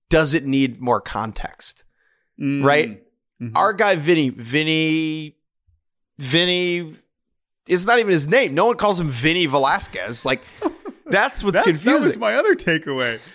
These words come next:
Speaker 2: I was like, "Wait, do people call him Vinny?" Well, they will now.
Speaker 1: Hmm.
Speaker 2: And if he's great for the Pirates this year, this will be an all-time,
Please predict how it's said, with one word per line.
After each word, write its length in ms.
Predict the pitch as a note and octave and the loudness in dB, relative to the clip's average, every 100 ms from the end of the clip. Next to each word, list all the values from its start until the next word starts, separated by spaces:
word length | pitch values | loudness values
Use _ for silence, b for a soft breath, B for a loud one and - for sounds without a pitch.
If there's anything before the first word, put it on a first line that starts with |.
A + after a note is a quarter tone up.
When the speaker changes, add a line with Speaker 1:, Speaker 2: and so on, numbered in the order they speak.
| E3 - | -14 -4
Speaker 2:
I 100 | F#3 | -2
was 180 | G3 E3 | -2 -4
like, 200 | D3+ D3 | -6 -6
"Wait, 460 | A#2 D3+ - - | -6 -2 -2 -4
do 120 | B2+ C3 | -10 -10
people 340 | - C4+ D4 | -10 -10 -10
call 240 | - D#4+ | -10 -10
him 140 | F#3+ A#2 | -8 -10
Vinny?" 300 | G#2+ A2+ F#3+ | -8 -8 -4
Well, 140 | C#3 | 0
they 120 | C3+ C3+ | 2 0
will 240 | C3 G3+ | 0 -2
now. 460 | - D#3 D3 G#3 _ _ _ _ _ _ _ _ _ - | 0 -2 -2 -6 _ _ _ _ _ _ _ _ _ -2
Speaker 1:
Hmm. 60 | |
Speaker 2:
And 440 | C#3+ C#3 C3+ C3+ - | 0 0 -2 -6 -8
if 240 | - E3+ - | -8 -8 -8
he's 220 | F3+ D#3+ | -12 -6
great 200 | D#3+ D#3 | -4 -4
for 60 | |
the 60 | E3+ | -6
Pirates 320 | D#3+ D3 C#3+ | -4 -4 -4
this 200 | - C3 | -10 -10
year, 340 | C3 B2+ C3 - _ _ _ - | -6 -6 -6 -12 _ _ _ -4
this 260 | C3+ - | -4 -4
will 80 | C#3+ | -10
be 260 | B2 C3 B2 | -10 -8 -8
an 120 | A#2 - | -10 -10
all-time, 1000 | C3 C3 C3+ C3 - B2+ A#2+ A2 G#2 G#2+ | -8 -8 -8 -14 -12 -8 -6 -8 -10 -16